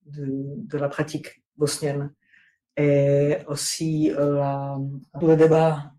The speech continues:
euh, qui, euh, anime la jeunesse, euh, euh, vers les salafistes, c'est des débats sur la, sur, euh, la pratique, les normes soci-,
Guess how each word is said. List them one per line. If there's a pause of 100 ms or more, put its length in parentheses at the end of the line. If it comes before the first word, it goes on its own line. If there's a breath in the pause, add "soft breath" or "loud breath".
euh, (500)
qui,
euh, (300)
anime (100)
la
jeunesse,
euh, (1200)
euh, (760)
vers
les
salafistes,
c'est
des
débats
sur
la, (1600 soft breath)
sur,
euh, (240)
la
pratique,
les
normes
soci-,